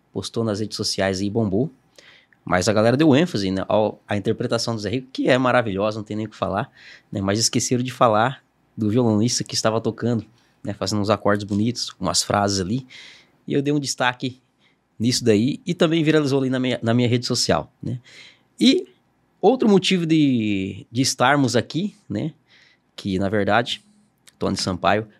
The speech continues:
Campanário, também o Silvano, sanfoneiro, são alguns músicos ali, né, não são todos, mas são alguns que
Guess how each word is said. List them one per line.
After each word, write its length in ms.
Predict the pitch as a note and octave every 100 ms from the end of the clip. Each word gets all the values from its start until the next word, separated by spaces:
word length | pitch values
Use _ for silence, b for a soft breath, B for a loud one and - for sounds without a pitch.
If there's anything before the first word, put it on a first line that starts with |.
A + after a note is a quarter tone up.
| _
Campanário, 500 | G2+ F#2+ F#2+ G2+ A2
também 220 | G2 G2+
o 40 | G2
Silvano, 560 | - B2 G#2 F#2+ G#2+
sanfoneiro, 640 | A#2 G#2+ - G2 F#2 A2 A#2+ _ _ _ _ _ _ _ -
são 460 | - - G2+ F#2+ E2 B B B B B B
alguns 380 | - F#2+ A#2 G#2
músicos 440 | G2 A#2 C3 - F#2+
ali, 360 | F#2+ B2+ C#3+
né, 260 | A2 G2+ D3 A#2
não 160 | G#2
são 220 | G#2+ A#2+
todos, 440 | G#2 D3+ F#3+ D#3+ -
mas 180 | F#2 F#2+
são 120 | A#2
alguns 380 | G2+ G#2+ B2+ -
que 160 | -